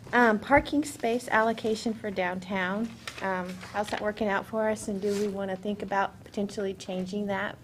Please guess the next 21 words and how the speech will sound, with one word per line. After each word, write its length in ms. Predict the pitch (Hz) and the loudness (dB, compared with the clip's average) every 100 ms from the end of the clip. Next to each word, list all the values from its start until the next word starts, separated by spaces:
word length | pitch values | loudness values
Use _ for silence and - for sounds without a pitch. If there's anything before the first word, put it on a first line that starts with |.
| - | -10
for 120 | 196 | -8
new 180 | 185 185 | -6 -4
businesses 520 | 185 185 185 185 196 | -4 -4 -8 -8 -8
that 180 | - - | -8 -8
come 240 | 202 202 | -6 -4
in? 260 | 202 220 226 - - - - - - - - - - - - - - - - - | -4 -6 -8 -18 -20 -20 -20 -18 -16 -16 -18 -20 -20 -20 -20 -18 -16 -16 -14 -2
We've 300 | 208 202 - - - - - - - - | -2 -2 -8 -18 -18 -18 -18 -20 -20 4
talked 300 | 247 240 - | 6 6 6
about 300 | 247 240 247 | 10 10 12
it 200 | 277 - 226 | 8 6 0
and 160 | 214 | -2
kinda 260 | 214 214 202 | -2 0 4
batted 380 | 202 208 240 240 | 6 8 6 6
it 140 | 240 | 6
around, 600 | 240 220 214 220 254 269 | 4 4 2 2 0 0
and, 300 | 202 185 190 - - - - | 0 -2 -6 -10 -14 -16 -14
I 60 | - | -8
mean, 180 | 190 190 | -6 -2
right 220 | 196 - | -2 0
now 280 | 214 214 214 | 0 2 2
our, 320 | 196 190 185 | 2 0 -4